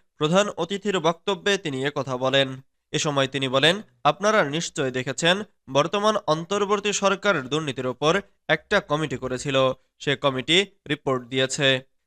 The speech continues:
সে রিপোর্টে দেখানো হয়েছে, শেখ হাসিনা লুট করে এদেশ থেকে কত টাকা নিয়ে গেছে। সে টাকা দিয়ে একশোটা পদ্মা সেতু বানানো যেত। এখন এই যে টাকা লুট করে নিয়ে চলে গেছে,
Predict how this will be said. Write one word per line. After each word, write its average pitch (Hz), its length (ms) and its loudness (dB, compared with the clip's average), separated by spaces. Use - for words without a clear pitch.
সে - 180 -2
রিপোর্টে 214 500 2
দেখানো 143 360 -4
হয়েছে, 131 500 0
শেখ 180 280 -2
হাসিনা 208 360 2
লুট 151 280 -4
করে 196 340 2
এদেশ 135 360 -2
থেকে 160 380 0
কত 156 160 0
টাকা 135 260 -4
নিয়ে 131 220 -4
গেছে। 131 440 0
সে 151 160 0
টাকা 143 260 -2
দিয়ে 151 300 2
একশোটা 202 420 0
পদ্মা 156 400 -2
সেতু 185 260 -4
বানানো 131 400 0
যেত। 127 380 -2
এখন 175 440 0
এই 165 160 4
যে 196 120 0
টাকা 214 260 2
লুট 160 340 -2
করে 208 280 2
নিয়ে 208 300 2
চলে 160 220 2
গেছে, 165 420 2